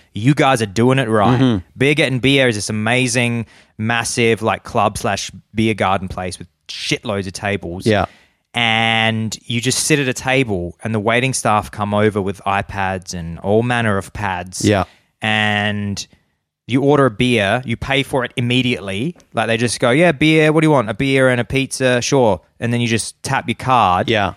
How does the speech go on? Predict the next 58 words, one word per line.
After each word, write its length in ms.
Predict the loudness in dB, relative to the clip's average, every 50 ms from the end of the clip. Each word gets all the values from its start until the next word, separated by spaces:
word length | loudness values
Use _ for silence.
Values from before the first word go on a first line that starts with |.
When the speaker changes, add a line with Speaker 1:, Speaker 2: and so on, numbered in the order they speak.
| _ _ -2
Speaker 1:
And 160 | -2 0 2
then 180 | 2 0 2 0
they 100 | 0 0
have 120 | 0 0 -2
another, 680 | -2 -2 0 2 2 2 4 4 4 4 6 4 2 2
like, 300 | 0 -2 -2 -2 -6 -14
set 260 | -10 -6 -2 0 0 0
of 80 | 0
staff 540 | -2 -2 0 2 2 4 4 2 0 -2 -6
that 140 | -12 -10 -6
bring 300 | -4 -2 -2 0 0 -2
you 160 | -2 -2 -2
the 80 | -2 -2
beer 400 | -2 -2 0 0 2 0 0 0
and 120 | -2 -6
the 40 | -8
pizza 580 | -8 -8 -8 -8 -8 -8 -8 -4 -2 0 0 2 2
Speaker 2:
Mm-hmm. 120 | 0 -2 -2 _ _ _ _ -18
Speaker 1:
quick 420 | -16 -8 -2 2 2 2 2 0
smart. 520 | -6 -4 0 0 2 2 2 2 0 2
Speaker 2:
Mm. 380 | 2 2 4 2 2 0 0 -2
Speaker 1:
And 400 | -2 -2 0 0 0 0 -2 -4
it's 140 | -6 -4 0
already 400 | 2 4 4 4 4 2 2 2 0
paid 280 | 0 0 0 0 0
for 200 | -2 -2 -4 -4 -4
'cause 120 | -6 -6
they 100 | -6 -4
charged 480 | -4 -2 0 2 2 2 0 -2 -6 -6
you 80 | -6
when 100 | -4 -4 -4
you 100 | -4 -4
ordered 280 | -2 0 0 0 -2 -2
it. 80 | 0 2
Speaker 2:
Mm. 240 | 2 2 2 -2 -4 _ _ _ _ _ _ -6
Speaker 1:
And, 460 | -6 -4 -4 -6 -6 -8 -10 -12 -14 _ _ _ _ _ _ _ _ _ _ -14
yeah, 220 | -10 -10 -10 -10 -12 -14
so 200 | -14 -12 -10 -10
shout 300 | -8 -6 -2 -2 0 0
out 120 | 0 -2 -4
to 80 | -8
Beer 180 | -10 -8 -8 -8
Getting 260 | -8 -10 -12 -12 -14 -12
Beer. 300 | -12 -10 -10 -8 -6 -2 2
Speaker 2:
Yeah, 220 | 4 4 4 4
I 60 | 2
think 200 | 0 0 -2 -2 -2
Speaker 1:
'Cause, 140 | -2 -2 -2
uh, 40 |
Speaker 2:
Australia's 440 | 2 4 4 4 4 4 2 0 -2 -8 _ _ _ _
quite 280 | -8 -2 0 2 2 2
advanced 560 | 0 0 0 0 0 0 -2 -4 -8 -6 -4
in 60 | -4
that 180 | -2 -4 -4 -4
way 220 | -6 -6 -6 -6
because 360 | -6 -8 -8 -6 -6 -6 -4 -4
we're 100 | -4 -2
not 180 | -2 -4 -6